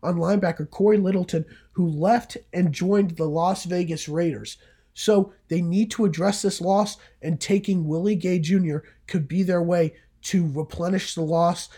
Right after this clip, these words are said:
and get them a young prospect and a young linebacker into the defensive scheme. With the fifty-eighth pick, the Minnesota Vikings are going to address their defensive line need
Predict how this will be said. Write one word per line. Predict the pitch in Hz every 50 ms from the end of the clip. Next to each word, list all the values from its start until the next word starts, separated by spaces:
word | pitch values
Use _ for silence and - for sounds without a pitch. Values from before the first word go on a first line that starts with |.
| - _ -
and | 151 160 151
get | 185 180 - -
them | 180 165 160 - _ _ _ _ -
a | - 156 170
young | 170 147 131 131 139 156 160 165 175 180 196 196 180 - _ _ _ _
prospect | - - - 185 175 175 180 - - - 180 170 - - - - -
and | 151 165
a | 160
young | 151 143 170 180 180 175
linebacker | 156 160 165 170 170 160 160 156 156 156 - 160 156 - -
into | 165 175 170 170 165 151 - - 175 160
the | 151 139 143
defensive | 139 135 143 131 - - 165 160 151 - - - 160 151 - _ _ _
scheme. | - - - - - 156 151 135 107 98 101 - _ _ _ - - _ _ _ _ _ _ _ _ _
With | - 170 185 -
the | 143 127
fifty-eighth | - - 233 247 - - 208 202 196 185 180 185 - _
pick, | - - 240 247 254 - - - _ _ _ _ _ _ _ _ _ _ _ _ _ _ _ _ _ _
the | - 135 147 135 151 170 170 160 160 151 - -
Minnesota | - 123 143 165 208 269 311 294 - - - 208 202 208 202 175
Vikings | 156 156 156 180 170 - - 135 127 139 127 - - - -
are | 156 156
going | 139 - 147 156 196 233 214
to | - - 214 190
address | 165 143 - - 147 160 185 185
their | - - 156
defensive | 147 147 143 135 - 170 185 196 - 240 202 170
line | 151 160 175 175 170 165
need | 160 165 170 151 120 113 113